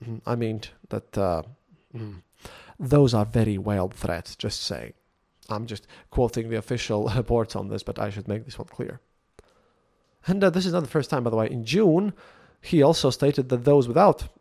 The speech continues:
Russian passports who would not collaborate would also be unable to receive any aid, find employment, access pensions, and <laughs> everything. Yeah, of course. These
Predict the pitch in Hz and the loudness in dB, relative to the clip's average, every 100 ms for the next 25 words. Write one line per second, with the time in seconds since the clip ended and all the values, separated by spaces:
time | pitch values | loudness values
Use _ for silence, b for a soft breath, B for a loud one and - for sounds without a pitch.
0 | - 131 - 120 165 - 151 131 - 127 | -2 -2 0 2 2 2 0 0 0 -2
1 | 120 127 - 143 127 127 120 135 139 - | -2 -4 0 0 2 0 0 0 2 0
2 | 123 123 123 127 120 117 113 - 123 110 | -2 -4 -2 0 0 -2 -2 -2 -2 -8
3 | _ 123 113 165 160 160 120 _ 120 107 | _ -4 0 2 2 0 -6 _ -6 -4
4 | 104 170 160 151 117 135 123 - 135 131 | 2 4 4 2 -2 -8 -6 -4 -4 -2
5 | 123 120 117 113 b b b - 139 110 | -6 -4 -6 -6 b b b -6 -4 -4
6 | - - - _ _ _ _ _ _ _ | -6 -12 -16 _ _ _ _ _ _ _
7 | _ _ _ - 123 123 - - 131 - | _ _ _ -12 -6 -4 -6 -12 -12 -8
8 | - - - B B B B B - 160 | -8 -8 -18 B B B B B -2 0
9 | 143 - - | 0 -2 -6